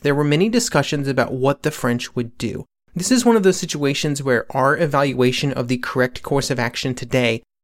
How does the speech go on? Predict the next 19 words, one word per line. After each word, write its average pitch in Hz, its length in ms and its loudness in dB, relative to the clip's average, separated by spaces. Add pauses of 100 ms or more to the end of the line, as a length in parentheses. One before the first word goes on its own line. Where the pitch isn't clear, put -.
can 196 160 2
be 196 100 4
very 208 260 4
different 180 460 2
than 143 320 0
what 151 160 6
it 147 100 4
may 151 180 2
have 156 140 2
been 135 200 2
at 123 60 -6
the 127 80 -6
time, 127 460 -4 (280)
because 175 260 0
neither 196 340 4
side 160 420 2
had 156 200 -4
perfect - 380 -4
information. 127 680 -2